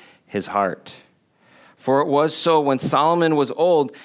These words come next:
that his wives turned his heart after other gods, and his heart was not loyal to the Lord his God as it was in the day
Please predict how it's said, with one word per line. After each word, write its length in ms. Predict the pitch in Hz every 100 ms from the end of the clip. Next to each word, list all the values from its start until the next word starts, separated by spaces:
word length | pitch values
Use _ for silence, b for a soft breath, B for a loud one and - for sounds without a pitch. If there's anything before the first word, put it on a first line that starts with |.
| B
that 180 | - 135
his 200 | 151 139
wives 340 | 139 160 202 -
turned 260 | 185 185
his 180 | 160 135
heart 360 | - 170 180 -
after 440 | 156 170 - 170
other 260 | 156 170 190
gods, 460 | 151 165 196 170 - B B
and 120 | 160
his 140 | 156
heart 340 | - 180 190 180
was 180 | 156
not 300 | 135 165 185
loyal 300 | 170 160 160
to 140 | 147 147
the 120 | 139
Lord 520 | 135 156 180 185 175 B B B
his 240 | - 135
God 420 | 117 151 156 156 143
as 280 | 135 120
it 120 | 139 143
was 240 | 135 139
in 120 | 147
the 80 | 131
day 480 | 117 135 139 143